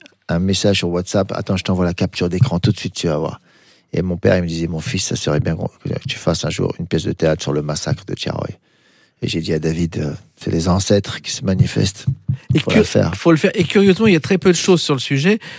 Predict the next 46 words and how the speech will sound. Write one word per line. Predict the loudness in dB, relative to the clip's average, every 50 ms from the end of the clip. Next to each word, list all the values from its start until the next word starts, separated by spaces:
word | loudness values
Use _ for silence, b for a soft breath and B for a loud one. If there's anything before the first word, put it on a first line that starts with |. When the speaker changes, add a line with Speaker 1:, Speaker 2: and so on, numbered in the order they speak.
| B B 0
Speaker 2:
Il |
y | 0
a | 2
quelques | 4 2 4 4 4 4 6
articles, | 4 2 0 -4 -4 -2 0
mais | 2 4
il |
y | 4 2
a | 2 4
un | 4 4 4
seul | 6 6 4 4 4 6
mémoire | 6 4 6 6 6 6 6 6 6 6 4
avec | 2 0 0 0 2
en | 2
exergue. | 2 2 0 0 2 4 4 4 4 2 0 -2 -2 B B B B B B 0
Il | 2 2 4 6
y | 6 6
a |
de | 6 6 4
véritables | 6 6 4 2 2 2 2 2 4 4 4 4
morts | 6 6 6 6 6
dans | 6 4
la | 4 4
mémoire | 4 4 4 4 4 4
des | 4 2 4 4
hommes | 2 2 4
que | 2 2
par | 2 2 2
l'oubli. | 2 2 0 0 -4 -8 -10 -10 b b b b b
C'est | -6 -6 -4 -4
Speaker 1:
Mmh. | 2 4
Speaker 2:
un | 4 4
mémoire, | 6 6 4 4 4 4 6 6 8 8 6 6 4 2
euh, | 0 0 -2 -2 B B B B -6
euh, | -4 -2 0 0 -2 -2 -4 -6 -8 -8 -4 -2
à, | -2 -2 0 0 2
à | 2
la | 2 2
faculté, | 2 -2 0 0 -2 -2 -2 2 4 4 4 4
et | 0
c'est | -4 0 2
le | 4 4
seul. | 4 2 0 -4 -6 -8 -10 -14 -18 _ _ _ _ _ _ -8
Speaker 1:
Eh | -6 -4
ben. | -2 -2 -2 -2 -2 -4 -8 -14 _ B B B B B B B B B
Speaker 2:
Alors, | 4 4 4 4 4